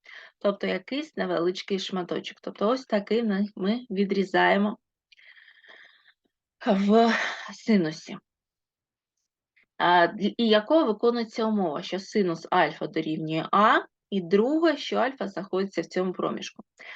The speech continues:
Також нам потрібна властивість, що синус від мі-, арксинус від мінус А, це мінус арксинус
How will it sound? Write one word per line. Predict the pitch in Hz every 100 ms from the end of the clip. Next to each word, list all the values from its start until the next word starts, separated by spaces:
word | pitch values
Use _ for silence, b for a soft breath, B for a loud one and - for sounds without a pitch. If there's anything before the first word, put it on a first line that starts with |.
| B B
Також | 277 294 233 -
нам | 202
потрібна | 202 202 214 196 180
властивість, | 175 202 202 - - 175 165 233 311 -
що | - 214 208
синус | - 233 202 165 156 -
від | 175 175 185
мі-, | 180 -
арксинус | 196 196 - 175 139 -
від | - 190
мінус | 180 165 175 -
А, | - 247 370
це | 381 - 185
мінус | 190 254 285 277 -
арксинус | 175 190 220 - - 170 180 190